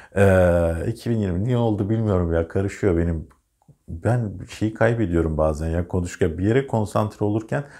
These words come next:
başka bir yerden kaçırıyorum yani. Ee, olur artık öyle şeyler, anlayışınızdan boşuna öpmüyoruz.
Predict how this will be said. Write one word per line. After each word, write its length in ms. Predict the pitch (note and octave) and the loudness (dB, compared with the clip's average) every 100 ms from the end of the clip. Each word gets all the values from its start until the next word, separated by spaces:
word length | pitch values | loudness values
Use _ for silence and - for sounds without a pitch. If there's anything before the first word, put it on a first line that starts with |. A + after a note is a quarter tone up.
| - | -2
başka 320 | G2+ G2+ - G2+ | 0 2 0 2
bir 60 | |
yerden 360 | G2+ F#2+ G2+ G2+ | 4 2 -2 -2
kaçırıyorum 560 | E2+ - D#2+ D#2+ D#2+ | -4 -4 -4 -4 -2
yani. 260 | D#2+ E2 G#2 - - - - - - _ - | -4 -4 -6 -8 -18 -20 -20 -20 -20 _ -2
Ee, 380 | F2+ F2 E2+ E2+ - | 2 4 4 2 2
olur 260 | B2+ A2 | 2 4
artık 360 | F2+ E2+ - - | 6 4 2 -4
öyle 220 | D#2 D2+ | -4 -4
şeyler, 320 | - E2+ D#2 | -6 -6 -4
anlayışınızdan 840 | D#2 F2+ F2+ F#2 - G2 F2 F2+ F2 | -2 -2 -4 -6 -8 -6 -2 -2 -2
boşuna 340 | E2+ - F#2 | -4 -4 -4
öpmüyoruz. 500 | F2 - D#2+ E2 | -4 -4 -4 -4